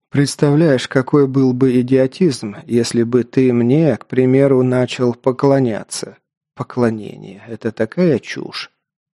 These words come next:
«А как же сатанинские обряды?» рискнул поддеть писатель.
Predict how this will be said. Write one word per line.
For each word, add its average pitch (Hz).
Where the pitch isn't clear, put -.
«А 110
как 120
же 110
сатанинские 120
обряды?» 123
рискнул 131
поддеть 120
писатель. -